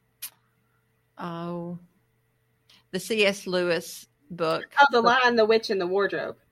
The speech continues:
Speaker 1: Yes, thank you so much. And so there's a young woman, Meg, who is his sister, who's going to college, and he,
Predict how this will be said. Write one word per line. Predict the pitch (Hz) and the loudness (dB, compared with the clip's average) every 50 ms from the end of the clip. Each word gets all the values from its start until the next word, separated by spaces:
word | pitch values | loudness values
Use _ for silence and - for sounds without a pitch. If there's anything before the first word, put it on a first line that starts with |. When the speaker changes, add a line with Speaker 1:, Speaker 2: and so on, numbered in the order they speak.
| - | -8
Speaker 1:
Yes, | 208 226 285 302 294 254 214 190 - | -2 2 4 4 4 4 2 0 -4
thank | - - - 220 208 226 254 247 240 - | -10 -6 -2 0 2 2 0 -2 -4 -8
you | - 196 | -12 -12
so | 185 - - - 226 208 220 226 | -12 -10 -8 -4 -2 0 0 0
much. | 214 190 170 151 147 - - - - - _ - | 0 0 -2 -2 -2 -4 -8 -14 -18 -14 _ -4
And | 208 202 202 | -4 -4 -2
so | 196 220 208 | 0 0 0
there's | 202 208 226 220 190 | 2 2 2 2 2
a | 220 208 | 2 2
young | 196 208 233 254 277 277 254 | 2 4 4 4 4 2 2
woman, | 226 220 208 208 202 196 196 196 | 2 2 2 0 -2 -2 -2 0
Meg, | 196 196 190 180 165 165 170 175 170 | 0 2 4 4 4 2 2 0 -4
who | - 202 214 185 190 185 170 - - | -6 -4 -2 -2 -2 -2 -4 -4 -8
is | 180 170 - - | -8 -8 -8 -6
his | - 208 185 180 | -4 -4 -4 -4
sister, | - - - - 233 233 233 - - - - 165 165 156 165 170 - _ _ _ _ _ _ _ _ _ _ _ - | -6 -10 -8 -6 -6 -6 -6 -6 -8 -8 -6 -4 -4 -4 -4 -8 -12 _ _ _ _ _ _ _ _ _ _ _ -8
who's | - 190 190 180 - | -4 -4 -4 -4 -4
going | - 214 208 208 202 185 | -2 0 0 0 0 -2
to | 185 180 | -4 -6
college, | - - - 196 185 180 180 175 170 170 160 - - _ - | -8 -4 -2 0 0 0 0 -2 -4 -6 -8 -10 -14 _ -8
and | 180 185 180 175 175 180 | -6 -6 -4 -4 -4 -6
he, | 185 185 226 226 220 220 214 220 220 214 - | -6 -6 -4 -4 -2 -2 -2 -2 -4 -6 -8